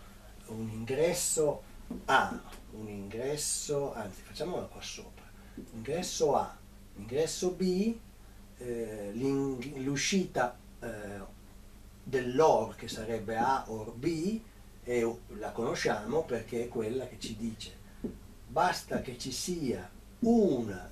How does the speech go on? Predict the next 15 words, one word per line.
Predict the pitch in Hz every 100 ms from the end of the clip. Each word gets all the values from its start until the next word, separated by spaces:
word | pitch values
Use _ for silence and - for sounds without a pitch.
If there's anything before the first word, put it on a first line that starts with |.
| 104
delle | 104 104 101
due, | 131 113 98
A | 104 120 110
o |
B, | 107 117 104 98 - - - - - - - - -
alzata | - 156 - 160 -
ad | 180
uno | 202 147 123 135 175 - 226
e | 226
noi | 120 110
siamo | 110 107 113
contenti, | 131 113 98 98 -
abbiamo | 190 190 196
sempre | - 98 - 101
uno. | 98 101 101 101